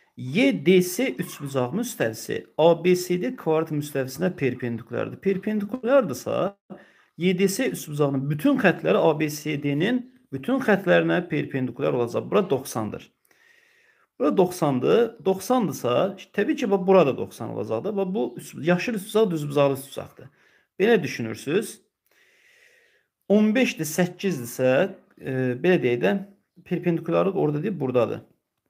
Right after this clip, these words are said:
Bu hündürlük bu idi axı. Doxsan dərəcə, amma bu biri buradadır. Demək, on beş bura, səkkiz burada, onda bura olacaq on yeddi. Vəssalam, burada səkkizdir. Yaşıl düz bucaqlı üst bucağın sahəsi,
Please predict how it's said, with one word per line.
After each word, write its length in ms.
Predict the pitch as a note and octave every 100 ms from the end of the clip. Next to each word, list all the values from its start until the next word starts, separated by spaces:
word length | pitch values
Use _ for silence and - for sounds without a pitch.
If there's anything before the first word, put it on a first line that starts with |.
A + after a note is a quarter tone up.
| _ _ B2
Bu 180 | B2+ A#2+
hündürlük 460 | E3 D#3+ E3 G3 D3
bu 80 |
idi 180 | G3+ A3+
axı. 260 | A#2+ - A#2 B2 _ _ _ -
Doxsan 320 | D#3+ - A#3+
dərəcə, 240 | E3 D3+
amma 220 | F3+ A3 F#3+
bu 120 | E3
biri 180 | E3 F#3
buradadır. 400 | C#3 A#2+ A2 - - _ _ _ _
Demək, 200 | A#3 B3
on 240 | G3+ G#3+ G#3+
beş 220 | B3+ -
bura, 160 | D3 C#3+
səkkiz 480 | - F3+ - G3+ D#3+
burada, 220 | F3 A3+
onda 240 | G3+ G#3+ E3+
bura 120 | E3+
olacaq 260 | C#3+ C#3+ F3
on 160 | C3+ B2
yeddi. 400 | A#2 G#2+ A#2 A#2+ _ -
Vəssalam, 480 | F#3+ G3 - C3 C3
burada 220 | G3 A3
səkkizdir. 720 | G#3+ D3+ D3 - A#2+ A#2+ F3
Yaşıl 420 | G3+ G3 G3 B3+
düz 180 | F#3 E3
bucaqlı 300 | D3+ D#3 D3+
üst 60 | D3
bucağın 220 | C#3 B2
sahəsi, 560 | - A#2 A#2 A#2 A#2+ A#2